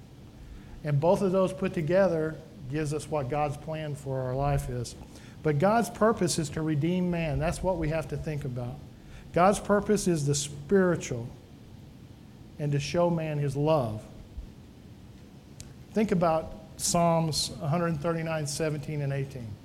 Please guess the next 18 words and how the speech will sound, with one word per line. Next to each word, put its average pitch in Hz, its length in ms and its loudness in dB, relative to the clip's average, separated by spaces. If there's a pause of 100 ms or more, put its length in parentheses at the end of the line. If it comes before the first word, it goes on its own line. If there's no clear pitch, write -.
(520)
It 143 100 2
says, 147 400 2 (340)
"How 208 460 2
precious 185 680 2
are 156 220 0
your 147 160 2
thoughts 156 400 2
to 180 100 -2
me, 170 160 2
O 175 120 4
God! 127 400 0 (500)
How 170 220 8
great 175 400 8
is 151 160 4
the 143 80 6
sum 175 420 2
of 135 160 2
them! 127 340 -2